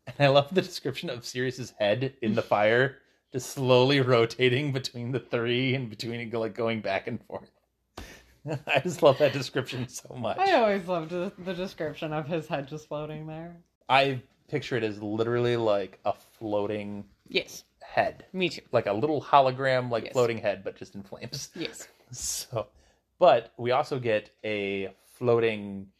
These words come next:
Speaker 1: hand, which I envision as,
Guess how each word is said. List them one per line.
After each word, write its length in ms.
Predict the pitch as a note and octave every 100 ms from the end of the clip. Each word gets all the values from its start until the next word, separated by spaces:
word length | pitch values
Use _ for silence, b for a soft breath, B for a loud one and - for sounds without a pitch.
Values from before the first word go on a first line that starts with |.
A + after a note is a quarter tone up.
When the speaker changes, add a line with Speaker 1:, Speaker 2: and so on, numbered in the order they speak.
| b b b b b b _ -
Speaker 1:
hand, 540 | - - E3 C3+ A2
which 200 | G#2+ A2
I 440 | B2 A#2+ A#2 A#2 A2
envision 480 | A#2+ A#2 A#2+ A#2+ C3+ A#2+
as, 600 | A2 A2 G#2+ G#2+ A2 -